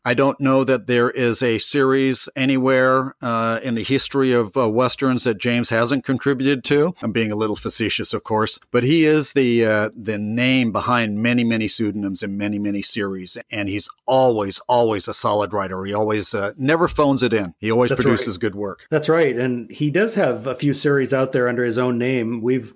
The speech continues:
Speaker 2: reviewed one of his Redemption Kansas titles on the website.
Speaker 1: So, you know, you can check that out over at, uh, our flagship website,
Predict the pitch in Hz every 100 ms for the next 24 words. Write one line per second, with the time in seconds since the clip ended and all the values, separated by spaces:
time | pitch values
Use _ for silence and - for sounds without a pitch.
0 | - 139 131 151 139 143 139 123 123 127
1 | 135 127 131 113 131 135 143 147 135 143
2 | 151 151 143 127 120 123 123 139 160 -
3 | - 151 139 139 151 147 135 139 135 156
4 | 143 151 139 139 135 - 127 117 131 123
5 | - 127 127 117 117 113 113 104 139 127
6 | - 123 127 127 - 147 135